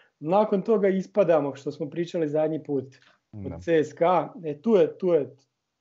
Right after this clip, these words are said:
Speaker 1: to izgubio puno kredita. Nakon toga dobijamo Intera tri jedan, ok. Dobijamo ku-,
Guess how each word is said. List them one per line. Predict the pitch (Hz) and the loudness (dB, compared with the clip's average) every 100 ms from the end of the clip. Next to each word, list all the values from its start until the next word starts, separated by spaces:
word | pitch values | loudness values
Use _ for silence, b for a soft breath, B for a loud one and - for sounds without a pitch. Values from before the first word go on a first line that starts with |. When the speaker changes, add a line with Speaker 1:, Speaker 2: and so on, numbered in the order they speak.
| 269 202 | -20 -16
Speaker 1:
to | - 165 | -6 -4
izgubio | 190 147 170 165 175 - | -4 -2 -2 0 0 0
puno | 185 170 135 | -2 -4 -4
kredita. | 131 117 123 127 202 - b b b b b b - | -6 -8 -8 -8 -10 -12 b b b b b b -6
Nakon | 190 214 214 | -2 0 2
toga | 220 214 | 4 4
dobijamo | 185 196 208 208 185 | 4 4 4 2 2
Intera | 185 196 208 170 | -2 -2 0 0
tri | 165 185 151 | 0 -2 0
jedan, | 139 151 135 | 0 0 -2
ok. | 123 127 151 165 202 - _ - | -2 0 2 2 2 -4 _ -6
Dobijamo | 147 165 185 170 165 | -2 0 2 0 -2
ku-, | 196 | -4